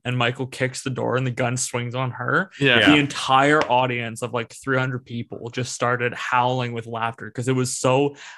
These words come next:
Speaker 1: unexpected and over the top, but also so fitting for that. Like, it was just
Speaker 3: Yeah.
Speaker 1: like, you're, you're in suspension and, and such a tense moment, and then that just, even though it's brutal and graphic, it ju-, it has so much levity to it, you know?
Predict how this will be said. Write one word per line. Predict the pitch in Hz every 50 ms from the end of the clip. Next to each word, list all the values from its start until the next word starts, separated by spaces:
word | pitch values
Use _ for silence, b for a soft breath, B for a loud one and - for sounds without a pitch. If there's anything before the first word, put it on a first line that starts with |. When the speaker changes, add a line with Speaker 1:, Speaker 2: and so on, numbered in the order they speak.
| B B -
Speaker 1:
unexpected | - 139 139 143 135 135 - - - - 120 120 120 - 143 135 127
and | 120 120 117 120
over | - 123 123 123 127 131
the | 123 123 120
top, | - - - - 110 120 139 139 -
but | 135 -
also | 85 123 127 - - - 143 127
so | 127 - - 143 131 135
fitting | 131 - - - 104 110 123 143 147 185
for | 175 180 - 170 165
that. | 165 160 170 190 - - B B B B B B B
Like, | - 175 156
it | 151
was | 160 170 175
just | 104 98 90 85
Speaker 3:
Yeah. | -
Speaker 1:
like, | 147 143
you're, | 151 160 147 107 - 139 143 -
you're | - 135 143 135 -
in | - 127 139 147 151 147 135 135 B B B B B
suspension | - - 143 - - 139 139 147 135 - 139 127 123 117
and, | - - 117 113 117 117 -
and | - 120 120
such | - - 123 123 -
a | 135
tense | 127 - - 127 127 123 -
moment, | 131 120 120 123 117 107 104 95 -
and | - 120
then | 123 120 120 120
that | 117 117 120 120
just, | - 139 127 131 b b b b b b _ _ _ _ -
even | - 160 156 165
though | 165 160 151
it's | 143 131
brutal | 127 110 147 156 160 165 165 143 127 127
and | 127 131
graphic, | 127 135 131 143 160 165 - 135 117 104 -
it | - 135 135
ju-, | 139 143 -
it | - 131 127 - -
has | - - 131 127 -
so | - 147
much | 139 131 127
levity | 117 - 120 117 127 131 123 - 143 127
to | - - 117 -
it, | - - - - -
you | - 127 120
know? | 120 123 135 139